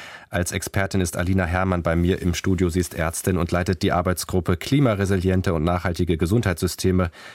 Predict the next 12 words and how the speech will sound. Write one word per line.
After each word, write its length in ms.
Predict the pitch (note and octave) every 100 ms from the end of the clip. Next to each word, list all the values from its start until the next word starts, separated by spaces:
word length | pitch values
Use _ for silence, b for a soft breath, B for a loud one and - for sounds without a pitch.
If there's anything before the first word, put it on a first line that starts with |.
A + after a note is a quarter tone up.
| B
am 160 | - F#2+
Universitätsklinikum 1200 | G2 F2+ F2 F2+ - F2+ - - E2+ D#2+ F2 E2+ E2 -
Heidelberg. 680 | E2 C2+ B1+ - A2 - -
Sie 180 | - F#2
können 360 | - F2+ F2 -
gerne 420 | - E2+ E2+ D#2+
anrufen 460 | - C#3+ C#3 B2+ B2
zum 220 | - A#2
Thema 320 | - A2 G#2+
oder 140 | F2 D#2+
Erfahrungen 440 | D#2+ - G2+ G2+
schildern. 480 | G2 G2+ F#2+ F#2 F#2